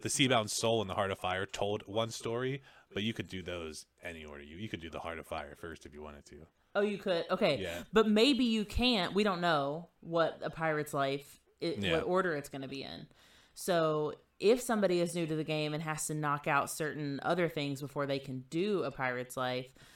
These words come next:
Speaker 2: um, that might keep people around a little bit longer.
Speaker 1: See, I don't think they would do that. I think that's just gonna be like,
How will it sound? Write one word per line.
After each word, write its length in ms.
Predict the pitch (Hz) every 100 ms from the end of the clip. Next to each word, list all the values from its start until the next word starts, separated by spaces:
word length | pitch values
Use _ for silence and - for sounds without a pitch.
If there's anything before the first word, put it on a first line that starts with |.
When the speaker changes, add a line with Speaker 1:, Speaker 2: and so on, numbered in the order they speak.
| - -
Speaker 2:
um, 480 | 147 139 135 135 131
that 180 | 160 156
might 180 | 147 -
keep 200 | - -
people 260 | 143 131
around 240 | 131 123 123
a 40 |
little 160 | 127 123
bit 120 | -
longer. 300 | 135 135 143 - - - -
Speaker 1:
See, 100 | - -
I 100 | 170
don't 180 | 208
think 200 | - 170
they 100 | 151
would 160 | 135 120
do 180 | 113 113
that. 260 | 92 80 82
I 100 | 98
think 280 | - 113
that's 140 | - 107
just 160 | 104
gonna 140 | 107 98
be 80 | 92
like, 400 | 87 82 -